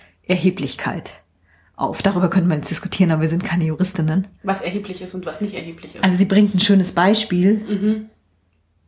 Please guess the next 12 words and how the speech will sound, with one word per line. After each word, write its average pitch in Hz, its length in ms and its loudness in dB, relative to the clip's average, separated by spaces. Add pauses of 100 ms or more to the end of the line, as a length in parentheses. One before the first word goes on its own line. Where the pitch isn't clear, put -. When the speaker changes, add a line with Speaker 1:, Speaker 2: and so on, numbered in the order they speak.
(2250)
Speaker 2:
Ich, 240 120 -4 (180)
ja. 214 340 -4
Speaker 1:
Ja, 214 260 6
es 214 80 -2
ist, 220 220 2
es 190 140 2
ist - 100 -4
total 185 280 0
uneindeutig. 160 640 0
Zum 190 120 0
Beispiel, 185 560 2
ähm, 170 640 -2